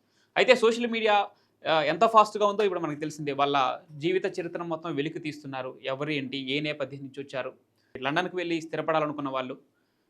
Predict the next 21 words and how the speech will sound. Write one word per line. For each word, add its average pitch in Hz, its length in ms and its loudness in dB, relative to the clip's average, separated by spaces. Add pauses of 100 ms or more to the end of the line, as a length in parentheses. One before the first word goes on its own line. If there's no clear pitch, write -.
(200)
కొత్తగా 190 300 8
పెళ్ళై 185 340 2
భర్తను 165 360 -4
కలవటానికి 170 440 0
వెళ్తున్నటువంటి 147 500 -4
ఒక 135 140 -4
మహిళ, 139 460 -6
వాళ్ళ 135 140 -8
నాన్నకి, 160 460 -2
అంటే 147 160 -6
వాళ్ళ 139 180 0
నాన్న 156 120 0
సెండ్ 160 260 -4
ఆఫ్ 165 120 0
ఇచ్చి 160 180 -8
పంపించాడు. 135 560 -8 (1600)
సెండ్ 185 260 4
ఆఫ్ 214 160 8
ఇచ్చి 214 280 -2
తను 190 280 0
కనీసం 190 580 -2